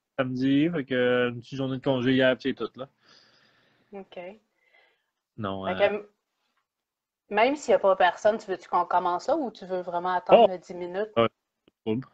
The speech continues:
Speaker 1: De toute façon, euh, c'est en rediffusé sur YouTube, fait que, euh,
Speaker 2: Ouais, ben c'est ça,
Speaker 1: Ouais.
Speaker 2: je, je vais faire, après qu'on ait fini, moi j'enregistre, puis là après ça, euh,
Speaker 1: Ouais.
Speaker 2: je mets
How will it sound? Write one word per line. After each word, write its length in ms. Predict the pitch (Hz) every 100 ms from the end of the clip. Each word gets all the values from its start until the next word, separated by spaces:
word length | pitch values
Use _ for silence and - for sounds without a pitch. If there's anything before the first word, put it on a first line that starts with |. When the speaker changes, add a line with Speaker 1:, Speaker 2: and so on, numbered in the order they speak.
| _ _
Speaker 1:
De 120 | 127
toute 80 | 117
façon, 440 | 135 - 147 143 131
euh, 120 | 120
c'est 120 | 127
en 240 | 117 117 110
rediffusé 520 | 123 117 110 - 131
sur 160 | 147
YouTube, 480 | 127 120 113 131 147 151
fait 100 | 131
que, 120 | -
euh, 260 | 113 104 107 _ _ _ _ - _ _
Speaker 2:
Ouais, 220 | 208 240
ben 160 | 240 208
c'est 140 | 208
ça, 240 | 202 247 240
Speaker 1:
Ouais. 260 | 214 180
Speaker 2:
je, 60 | 185
je 80 | 190
vais 60 |
faire, 260 | 175 196 180 -
après 300 | 196 - 254
qu'on 180 | 247 226
ait 140 | 220
fini, 320 | 220 202 233
moi 180 | 240 208
j'enregistre, 640 | 208 202 202 190 214 233 -
puis 120 | 196
là 120 | 190
après 240 | 190 -
ça, 180 | 180 -
euh, 480 | 190 196 190 170 170 165 -
Speaker 1:
Ouais. 60 | 113 _ _ _
Speaker 2:
je 60 |
mets 100 | 196